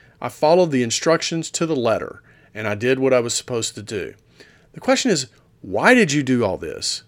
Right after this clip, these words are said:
Why did you even embark on this fishing expedition? What is going on at the Justice Department? What, what are the conversations taking place between you and the president or the president's administration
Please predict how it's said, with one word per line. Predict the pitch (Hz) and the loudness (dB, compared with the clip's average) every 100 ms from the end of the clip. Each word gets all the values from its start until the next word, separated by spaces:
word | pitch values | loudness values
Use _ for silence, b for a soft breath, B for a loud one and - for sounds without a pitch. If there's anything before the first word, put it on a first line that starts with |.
| - | -12
Why | 107 185 | -2 0
did | 226 | 0
you | 196 | -2
even | 175 180 156 | -2 0 -2
embark | 127 110 131 165 87 - - b b b b | -2 0 0 0 -4 -8 -18 b b b b
on | 117 123 | -6 -2
this | 123 - | 0 -2
fishing | - 185 - 131 | 0 0 0 0
expedition? | 101 - - 90 76 - - - _ b b b b | -2 -6 -10 -10 -8 -10 -12 -20 _ b b b b
What | 117 247 247 | 4 4 4
is | 180 | 0
going | 143 160 151 139 | 2 2 4 2
on | 185 147 104 98 107 b b b | 0 -2 -4 -8 -14 b b b
at | 123 | -10
the | |
Justice | 117 143 170 - 127 - | -2 2 2 0 -6 -8
Department? | - 104 82 98 101 | -8 -8 -8 -10 -4
What, | 165 214 | -4 -2
what | 175 226 | -2 0
are | |
the | 185 | -2
conversations | - 196 196 156 - 170 185 120 101 - b b b | -6 -6 -4 -2 -2 -2 -2 -6 -8 -14 b b b
taking | - 175 175 151 | -2 0 0 -4
place | - 156 147 98 92 - b b b b | 0 2 2 0 -4 -8 b b b b
between | - - 165 135 | -8 -2 0 0
you | 143 180 190 | 2 2 2
and | 143 | 0
the | 131 | -2
president | - 160 147 113 107 113 | 2 4 4 -2 -8 -8
or | |
the | 113 | -10
president's | 110 151 151 151 - | -2 0 0 -2 -4
administration | 120 123 120 - - 151 175 - 90 90 | -6 -6 -4 -4 -2 -2 -2 -4 -6 -12